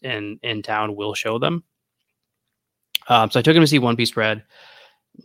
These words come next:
Uh, we haven't watched One Piece together in a little while. I gotta get him back on it, but w-, he still loves, like, the characters and knows who they are and plays with the toys and all that kind of stuff. Um, so it was nice to be alone 'cause he could, like,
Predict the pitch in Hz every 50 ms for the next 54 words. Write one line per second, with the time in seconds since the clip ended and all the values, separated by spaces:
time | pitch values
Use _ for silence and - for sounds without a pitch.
0 | - - - - - 123 113 110 110 110 131 139 143 147 131 127 127 127 - -
1 | 120 110 123 117 - - 113 113 113 113 110 107 107 113 113 110 110 113 113 117
2 | 117 110 107 107 107 107 107 107 104 101 104 110 110 113 - 120 120 123 120 113
3 | 113 117 113 113 - _ - 127 120 123 120 - - - 113 110 110 107 110 110
4 | 110 110 110 107 110 104 104 - - 104 - - 107 104 104 101 - 113 110 107
5 | 104 107 104 107 104 101 107 110 104 101 101 101 104 104 104 104 104 101 101 101
6 | 98 - - 110 104 101 - - - 110 - 113 107 104 107 104 107 107 107 107
7 | 107 104 - 113 113 110 - 123 113 120 - - _ _ _ _ _ _ _ _
8 | _ _ _ _ - - - 117 113 113 110 110 110 110 107 110 107 - - 120
9 | 110 123 123 113 120 120 117 120 123 127 131 127 - - 135 131 123 123 113 110
10 | 113 113 117 120 139 139 139 123 - - 117 110 120 113 110 110 107 107 101 -
11 | - _